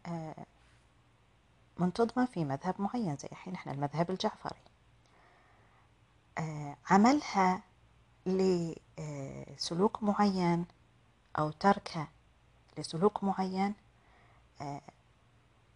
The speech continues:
بسبب التدين. فإحنا لما نشوف هذا المتشرع يسوي ده التصرف أو يترك ده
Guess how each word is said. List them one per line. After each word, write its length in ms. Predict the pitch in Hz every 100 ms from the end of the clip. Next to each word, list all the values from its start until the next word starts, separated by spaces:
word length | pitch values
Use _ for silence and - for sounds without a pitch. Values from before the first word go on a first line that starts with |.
| _ _ _ 147
بسبب 420 | 165 214 233 226
التدين. 800 | - - 175 202 196 156 143 147 - _ _ _ _ _ _ _ _ _ _ _ _ _ _ _
فإحنا 520 | - 156 170 - 160
لما 280 | 160 156 156
نشوف 360 | 156 208 220 185
هذا 140 | 180
المتشرع 640 | 165 160 160 - 175 170 147
يسوي 340 | - 151 151
ده 100 | 151
التصرف 640 | - 156 - 170 170 -
أو 100 | 156
يترك 340 | 156 - 151
ده 60 | -